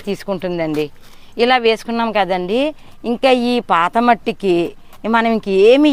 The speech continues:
ఇవ్వాల్సిన పని లేదండి. మనకే ఈ వారం పది రోజులు పోయాక వేసుకోవచ్చు. ఇది కాబట్టి ఇంకా కొన్ని, కొన్ని అయితేనండి ఒక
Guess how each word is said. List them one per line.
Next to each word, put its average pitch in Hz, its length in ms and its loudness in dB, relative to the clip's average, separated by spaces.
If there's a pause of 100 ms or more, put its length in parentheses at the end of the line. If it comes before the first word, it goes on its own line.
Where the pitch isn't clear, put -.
ఇవ్వాల్సిన 202 380 0 (120)
పని 185 200 0
లేదండి. 160 400 -2 (640)
మనకే 170 380 0 (1000)
ఈ 185 40 -2 (460)
వారం 190 340 4 (180)
పది 190 200 0
రోజులు 208 280 2
పోయాక 170 360 0 (1080)
వేసుకోవచ్చు. 196 540 0 (120)
ఇది 240 180 0
కాబట్టి 180 440 -2 (300)
ఇంకా 254 220 0 (120)
కొన్ని, 247 340 2 (340)
కొన్ని 240 260 2
అయితేనండి 214 580 0 (600)
ఒక 196 80 0